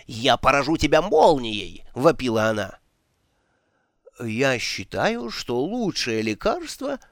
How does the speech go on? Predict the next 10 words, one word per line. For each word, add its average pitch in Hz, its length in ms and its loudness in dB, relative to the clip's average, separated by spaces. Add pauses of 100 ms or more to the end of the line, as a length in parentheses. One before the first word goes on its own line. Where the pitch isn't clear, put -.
(180)
это 294 260 -6
физические 196 880 -6
упражнения», — 104 1040 -2 (220)
продолжил 139 640 0
брат 117 420 0
Нюмрот, — 104 580 -8 (440)
«и 156 240 0
много 190 680 0
холодной 170 680 -2
воды». 92 480 -10